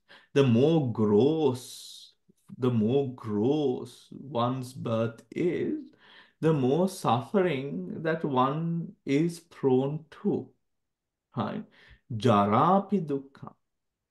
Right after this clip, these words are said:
The process of aging is suffering. Vyadipi dukkha. Disease is suffering. Maranampi dukkha.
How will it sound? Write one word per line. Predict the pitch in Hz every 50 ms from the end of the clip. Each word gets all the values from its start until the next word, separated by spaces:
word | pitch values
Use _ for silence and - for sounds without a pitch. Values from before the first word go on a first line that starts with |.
| _ _ _ _ _
The | - 202 208
process | 208 - - 175 151 - 196 202 180 165 - 175 175 170 - 214
of | 196 208 208 - _ -
aging | 131 135 143 160 175 185 196 185 185 - 202 185 190 202 202 - -
is | - 202 208 202 - -
suffering. | - 165 165 - - - 190 185 - - - _ _ _ _ _ _ _ _ _ _ _ _ _ _ _ _ _ _ _ _ _ _ _ _ _ _ _ _ _ _ _ _ _ - - - - - - - _ _ _ 123
Vyadipi | 117 117 117 120 127 147 165 190 208 220 208 226 208 - 233 190 165
dukkha. | 160 - - - _ - - - - - - _ _ _ _ - 123 113
Disease | 113 113 117 110 113 120 147 165 180 202 214 220 214 208 226
is | 190 190 - - -
suffering. | - 139 135 - _ 135 123 117 117 123 - _ _ _ _ _ _ _ _ _ _ _ _ _ _ _ _ -
Maranampi | 113 110 101 98 101 107 131 156 165 170 170 175 175 170 170 196 185 165
dukkha. | 170 175 170 - _ _ - - -